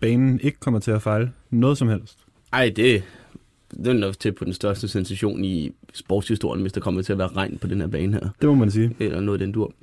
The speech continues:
Speaker 2: Men,
Speaker 1: Vil du
Speaker 2: øh,
Speaker 1: løfte sløret for, hvilken bane det er?
Speaker 2: Ja, det er f-, er det ikke Ford Field, det egentlig hedder, i,
Speaker 1: Ja, jo, det
Speaker 2: i
Speaker 1: mener jeg.
Speaker 2: Detroit? Ja.
Speaker 1: Ja,
Speaker 2: Oh,
Speaker 1: i
Speaker 2: Ford
Speaker 1: N F L.
Speaker 2: Field i N F L. Det er divisionsopgøret i N F C Nord.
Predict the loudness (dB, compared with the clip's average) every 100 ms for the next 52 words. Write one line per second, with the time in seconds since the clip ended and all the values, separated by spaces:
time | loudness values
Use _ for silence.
0 | -12 -4 0 2 2 2 4 6 4 4
1 | 2 2 4 2 2 2 2 2 2 2
2 | 0 -4 _ -2 0 0 2 2 0 -6
3 | -14 -16 -14 -10 -8 -8 -6 0 0 0
4 | 0 0 -2 -4 -4 -2 -4 -4 -4 0
5 | 2 2 2 2 2 2 2 2 2 0
6 | 0 0 -2 -10 -20 -2 2 4 4 4
7 | 2 -2 -16 -4 0 0 2 2 0 -8
8 | -20 -20 -2 2 2 2 2 0 0 2
9 | 2 0 2 2 2 2 2 0 2 2
10 | 2